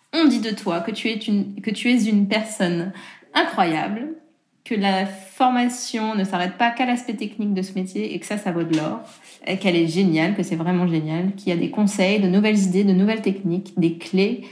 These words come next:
que ce soit au niveau de la pratique, mais aussi du ni-, au niveau business.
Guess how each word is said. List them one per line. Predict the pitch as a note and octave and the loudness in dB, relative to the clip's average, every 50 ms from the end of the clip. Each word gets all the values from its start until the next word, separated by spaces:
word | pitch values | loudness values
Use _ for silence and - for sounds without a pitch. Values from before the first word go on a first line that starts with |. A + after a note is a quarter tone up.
| - - _ | -20 -12 _
que | - | -8
ce | F3+ - | -8 -6
soit | G3 - G#3+ | -4 0 2
au | G#3 | 4
niveau | G#3 G3+ G3+ G3+ G3 | 4 4 4 4 4
de | F#3 | 2
la | F3 E3 | 2 0
pratique, | - - F3+ F#3 F#3 - A3 - - | 0 -2 -2 -2 -2 -4 -6 -2 0
mais | G#3 F3+ | 0 0
aussi | F3+ F3+ - G3+ | 0 0 0 0
du | F#3 F3+ | 2 2
ni-, | F3 F3 F3+ F3+ F#3 | 2 2 2 2 2
au | G3 | 2
niveau | F3+ F3+ F3 E3 D#3+ | 2 4 2 2 2
business. | D#3+ E3 F#3 G3 G3 F#3+ F#3+ A3 B3+ - - - - - | 2 2 4 4 4 4 4 2 0 -2 -4 -8 -12 -14